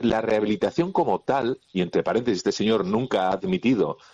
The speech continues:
el haber participado en ese crimen en absoluto,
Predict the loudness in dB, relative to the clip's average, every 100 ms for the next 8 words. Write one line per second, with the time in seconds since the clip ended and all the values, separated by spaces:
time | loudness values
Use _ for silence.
0 | _ -4 0 2 0 0 -2 -2 -2 0
1 | 0 0 0 0 0 -2 0 2 2 0
2 | -4 -8 -8 -6 -4 -2 -2 -2 -4